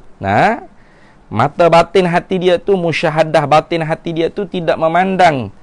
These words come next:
eh, selain daripada Allah tu ada. Yang ada hanya Allah. Nah, itu. La ilaha illallah, la wujuda illallah. Tidak ada yang ada melainkan Allah.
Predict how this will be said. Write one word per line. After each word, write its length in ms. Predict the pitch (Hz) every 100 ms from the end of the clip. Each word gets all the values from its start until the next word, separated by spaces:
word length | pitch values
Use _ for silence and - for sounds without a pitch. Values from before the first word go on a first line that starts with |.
| - - - - -
eh, 960 | 110 120 131 127 127 131 127 123 120 -
selain 460 | - - 175 185 170
daripada 560 | 147 147 147 143 139 -
Allah 320 | 151 147 147
tu 160 | 185 165
ada. 500 | 151 143 135 107 92 - - - _ _ -
Yang 240 | 135 156 185
ada 280 | 190 175 202
hanya 240 | 202 202 190
Allah. 260 | 165 127 - - _ 104
Nah, 400 | 87 78 71 101
itu. 160 | 104 82 - _ - - - 104
La 340 | 123 156 156
ilaha 480 | 151 160 170 160 165
illallah, 440 | 165 170 214 262 254 - - - - _
la 300 | 113 135 156
wujuda 800 | 151 151 143 196 190 170 254 277 - - - - -
illallah. 640 | 262 226 156 123 107 98
Tidak 260 | - 147 147
ada 220 | 190 190
yang 180 | 185 180
ada 220 | 208 202
melainkan 380 | 208 185 160 147
Allah. 320 | - 101 78